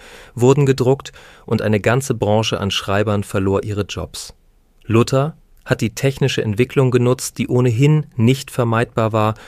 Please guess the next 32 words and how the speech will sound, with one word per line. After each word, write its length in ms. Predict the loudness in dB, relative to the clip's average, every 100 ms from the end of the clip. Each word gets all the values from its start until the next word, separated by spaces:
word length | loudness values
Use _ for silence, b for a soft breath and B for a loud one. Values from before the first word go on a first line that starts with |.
| B
und 460 | 2 4 4 0 -2
hat 160 | -2
sie 100 | -2
für 180 | -6 -4
Gutes 380 | -4 -4 -6 -8
verwendet. 640 | -6 -4 -4 -6 -8 -16 _ _ -10
So 400 | 0 2 2 -2 _ _
sollten 400 | 0 2 2 2
wir 140 | 0 0
auch 160 | 0
die 120 | -4
Potenziale 720 | -6 -4 -2 -2 -2 0 0 0
von 220 | -2 -4
Technologie 560 | -4 -2 0 0 0
nutzen, 480 | 2 2 2 0 -2 -2 B B
um 120 | -4
den 220 | 0 2 2
drei 300 | 0 0 0
Komma 260 | 0 -2
fünf 360 | 0 -2 -2 -2
Milliarden 540 | 0 2 2 0 0
Unerreichten 760 | -2 0 0 0 -2 -4 -6 -10
zu 160 | -8 -8
helfen. 420 | -8 -10 -12 -16 -20 _ _ _ _ _ _ _ _ _ _ _ _ _ _ -12
Steffen 440 | 0 0 2 -2
Ehl 340 | 0 2 2 -2 B B -4
leitet 400 | 0 0 -2 -2
den 100 | -2
Vertrieb 540 | -2 -4 -4 -6 -6 -8
eines 320 | -2 -2 -4
internationalen 1000 | 0 0 2 0 -2 -4 -2 0 -2 -4
Tech-Unternehmens. 1080 | -4 -6 -6 -6 -4 -4 -4 -6 -10 -14